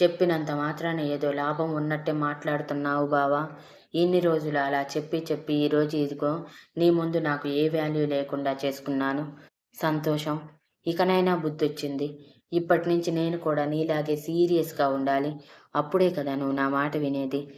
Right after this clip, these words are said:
అని చెప్పి దగ్గరలోని హోటల్కి ఫోన్ చేసి ఫుడ్ ఆర్డర్ ఇచ్చింది శక్తి. శక్తి కోపాన్ని ఎంజాయ్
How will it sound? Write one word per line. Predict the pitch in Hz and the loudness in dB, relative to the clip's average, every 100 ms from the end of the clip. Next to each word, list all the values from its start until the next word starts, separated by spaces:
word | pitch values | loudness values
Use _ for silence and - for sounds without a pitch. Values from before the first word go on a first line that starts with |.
| - - - | -20 -20 -4
అని | 175 175 | 0 0
చెప్పి | 170 160 160 | 2 0 0
దగ్గరలోని | 151 147 170 165 156 147 | -2 0 0 2 2 2
హోటల్కి | 139 151 151 151 147 | 2 2 2 0 0
ఫోన్ | 147 151 151 151 | -2 -2 -2 0
చేసి | 143 147 | -2 -2
ఫుడ్ | 143 147 151 | -4 0 2
ఆర్డర్ | 147 139 139 | 2 0 -2
ఇచ్చింది | 135 143 139 | -4 -6 -6
శక్తి. | 131 139 - 151 156 - - _ _ _ _ - | -6 -6 -6 -8 -8 -14 -20 _ _ _ _ 2
శక్తి | 180 180 170 | 2 4 2
కోపాన్ని | 170 151 151 143 143 | 4 2 4 2 2
ఎంజాయ్ | 143 147 160 | 0 2 0